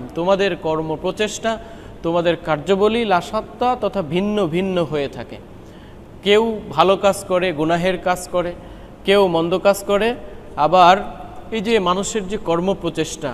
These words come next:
কেউ ভালো কাজ করে, অর্থাৎ মানুষের সব, মানুষ ভালো কাজ করে সব অর্জন করে, আবার কেউ মন্দ কাজ করে সে গুনাহ অর্জন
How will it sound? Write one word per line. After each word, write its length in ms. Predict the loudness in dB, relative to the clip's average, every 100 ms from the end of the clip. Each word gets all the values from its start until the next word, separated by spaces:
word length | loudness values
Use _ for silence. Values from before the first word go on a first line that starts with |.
| -10 -16 -6
কেউ 140 | -4
ভালো 240 | 2 4 4
কাজ 200 | 2 0
করে, 260 | 0 0 0 -2 -8 -18 -18 -20 -6
অর্থাৎ 340 | -4 0 0 0
মানুষের 440 | 0 -2 -2 -2 -4 -6 2
সব, 280 | 6 6 6 0 -16 -18 -18 -8
মানুষ 340 | 0 2 2 -2 -10 -4
ভালো 220 | 2 4
কাজ 160 | 2 -2 -2
করে 160 | -4
সব 280 | -2 2 4 4
অর্জন 300 | 0 -2 -4
করে, 200 | -4 -6 -4
আবার 220 | -4 -4 -6
কেউ 160 | -4
মন্দ 280 | 0 0 0 0
কাজ 200 | 0 -2
করে 180 | -4 -4
সে 140 | -4 -4
গুনাহ 280 | -2 4
অর্জন 360 | 4 4 0 -8